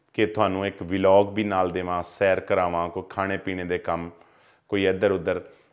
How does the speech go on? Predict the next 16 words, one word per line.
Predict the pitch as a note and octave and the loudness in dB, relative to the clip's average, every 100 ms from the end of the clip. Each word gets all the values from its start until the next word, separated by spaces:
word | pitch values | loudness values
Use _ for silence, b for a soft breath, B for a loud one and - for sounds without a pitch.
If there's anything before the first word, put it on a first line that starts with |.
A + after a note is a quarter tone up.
| _ | _
ਜਿਹੜੇ | E2+ F#2+ F#2+ F2+ | -2 0 2 2
ਆ। | F#2+ - b b _ | -2 -12 b b _
ਤੇ | A#2+ | -2
ਬਾਕੀ | A2 A2 G#2+ C3+ B2+ B2+ - _ _ _ _ _ _ _ _ _ | 6 6 6 2 0 -2 -8 _ _ _ _ _ _ _ _ _
ਤੁਹਾਡੇ | B2+ B2 | 4 4
ਜਿੰਨੇ | A2+ B2+ C#3 | 2 2 0
ਕੁਮੈਂਟਸ | C3+ C3 C3+ D3 - | 2 2 2 2 0
ਹੁੰਦੇ | D3 C3+ | 0 2
ਨੇ, | C3+ C#3 - _ _ - | 0 -4 -14 _ _ -12
ਜਿੰਨੇ | F#2 A2+ B2 | -6 -2 2
ਲਾਈਕਸ | A2+ G#2+ G3 - A#2+ | 4 4 4 -4 -8
ਹੁੰਦੇ | A2+ A2 | -2 -2
ਨੇ, | A2+ A2+ - _ | -2 -8 -16 _
ਜਿੰਨੀਆਂ | - F2+ A2+ B2+ C3 | -16 -8 -4 -2 2
ਤੁਹਾਡੀਆਂ | C3+ A2 A2 | 4 2 0
ਮੁਹੱਬਤਾਂ | A2 G#2+ G#2+ - A2 | 0 0 0 -2 -4